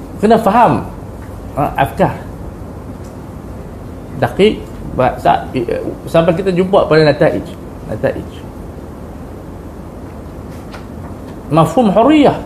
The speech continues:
begitu pula. Kebebasan. Jadi, hurriyah dibahas dalam bentuk tak disusun. Akhirnya hurriyah jadi mafsadah. Kita ha-, harapkan hurriyah tu bagus, jadi hurriyah tak bagus.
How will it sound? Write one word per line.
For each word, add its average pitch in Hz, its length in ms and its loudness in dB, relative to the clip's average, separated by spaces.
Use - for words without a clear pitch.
begitu 214 320 -2
pula. 269 120 -4
Kebebasan. 196 480 2
Jadi, 127 320 6
hurriyah 269 320 8
dibahas 262 320 6
dalam 247 320 6
bentuk 247 320 4
tak - 160 6
disusun. 170 320 2
Akhirnya 214 320 4
hurriyah 240 560 6
jadi 185 160 4
mafsadah. 170 460 4
Kita - 160 2
ha-, - 240 6
harapkan 151 400 4
hurriyah 170 400 8
tu 160 160 8
bagus, 151 560 6
jadi 185 240 6
hurriyah 214 480 6
tak 151 160 4
bagus. 143 160 4